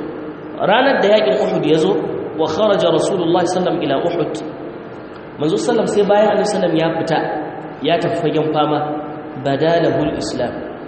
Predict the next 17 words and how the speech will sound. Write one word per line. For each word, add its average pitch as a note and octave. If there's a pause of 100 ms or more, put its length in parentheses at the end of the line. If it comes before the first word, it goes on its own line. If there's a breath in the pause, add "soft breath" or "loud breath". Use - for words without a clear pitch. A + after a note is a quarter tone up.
(140)
Sai -
ya E3
ga, D#3+
"Ah, E3
to D#3
me C#3+
ya D#3
saura? D#3 (640)
Ya D#3
kamata D#3+
ya C#3
wa A#2
kansa -
faɗa C#3
kawai D3+
ya A#2+
musulunci." A#2+